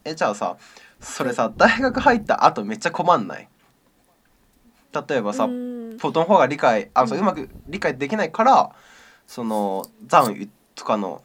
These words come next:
Speaker 1: 試験問題を解いてるわけでしょ？
Speaker 2: 他们好像也是要考中文考试的，就是汉语考试的。
Speaker 1: あ、そうなんだ。え、
Speaker 2: 对，
Speaker 1: そ-、
Speaker 2: 对，对。
Speaker 1: それってさ、その中国の生徒とは別にってこと？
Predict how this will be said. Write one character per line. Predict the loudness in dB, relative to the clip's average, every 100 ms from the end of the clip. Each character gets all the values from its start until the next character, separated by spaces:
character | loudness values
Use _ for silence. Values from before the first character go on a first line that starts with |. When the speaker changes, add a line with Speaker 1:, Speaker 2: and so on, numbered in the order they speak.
| _
Speaker 1:
試 | -10 -4
験 | -2
問 | -4
題 |
を | -6
解 | -6
い |
て | -6
る | -8
わ | -10
け |
で | -10
し | -12
ょ？ | -12 _ _ _ _ _ _ _ _ _ _ _ _ _
Speaker 2:
他 | -10
们 | -4
好 | -2
像 | -2 -2
也 | -2
是 | 0
要 | 0 0
考 | -2 -6
中 | -4 -4 -4
文 | -6
考 | -6 -10 -10
试 | -10 -12
的， | -12
就 | -10
是 | -8
汉 | -2 -2 -2
语 |
考 | -6 -10
试 | -10 -12
的。 | -10
Speaker 1:
あ、 | -8
そ |
う |
な | -8 -12
ん | -16
だ。 | -18 -18 _ _ _ _ _ _ _ _ -8
え、 | -6
Speaker 2:
对， | -4 -6
Speaker 1:
そ-、 | -8
Speaker 2:
对， | -10
对。 | -14 -14 -14
Speaker 1:
そ | -8 -6
れ | -6
っ |
て | -6
さ、 | -6 -6 -6
そ | -10
の | -6 -4 -6
中 | -6 -4
国 | -4 -6
の | -6
生 | -4
徒 | -4
と | -6
は | -8
別 | -8 -8
に | -10
っ | -10
て | -14
こ | -12
と？ | -14